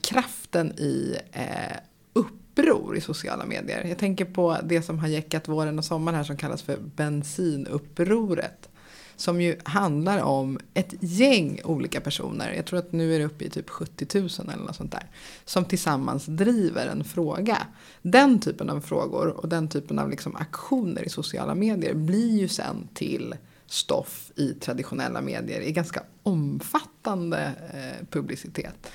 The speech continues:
Och det är ju också någonting där, där liksom trådar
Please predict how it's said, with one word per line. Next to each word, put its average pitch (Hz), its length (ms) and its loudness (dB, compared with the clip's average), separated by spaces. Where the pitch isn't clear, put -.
Och - 240 -4
det 220 80 4
är 240 60 6
ju 247 80 8
också 254 340 4
någonting 143 640 2
där, 156 420 -2
där 180 180 6
liksom 170 440 0
trådar 202 960 2